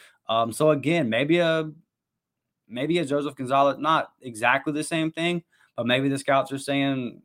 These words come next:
"I need to see more than one year. I need to see you stay healthy a little bit longer." Um, but I think Bobby's primed to do that. Look what, look at the year he just had. I was, I was shocked that Bobby didn't get drafted. I'm just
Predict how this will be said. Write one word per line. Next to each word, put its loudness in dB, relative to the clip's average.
"I -4
need 0
to -6
see -6
more -2
than -6
one -4
year. -6
I -8
need -4
to -4
see -8
you -6
stay 2
healthy -2
a -4
little -4
bit -6
longer." -6
Um, -2
but -2
I 2
think 2
Bobby's 4
primed 0
to -4
do -2
that. -2
Look -2
what, -4
look 0
at 0
the 2
year 4
he 2
just -2
had. 4
I 10
was, 4
I 8
was 4
shocked 0
that -4
Bobby 2
didn't -6
get -8
drafted. -8
I'm -4
just -12